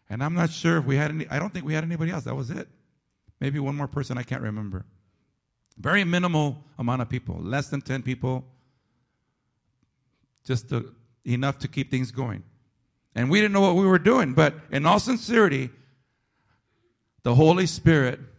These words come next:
began to help us. And along with the Holy Spirit, I have to say, my wife, Julie,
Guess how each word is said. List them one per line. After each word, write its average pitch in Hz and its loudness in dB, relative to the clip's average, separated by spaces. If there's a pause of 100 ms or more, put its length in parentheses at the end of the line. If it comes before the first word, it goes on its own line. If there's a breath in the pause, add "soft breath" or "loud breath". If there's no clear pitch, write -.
(680)
began 120 -4
to 117 -4
help 104 -4
us. - -12 (1900)
And 123 -4
along 190 6
with 247 8
the 214 6
Holy 196 6
Spirit, 151 2
I 143 2
have 160 0
to 180 0
say, 160 2 (840)
my 151 4
wife, 196 2
Julie, 131 2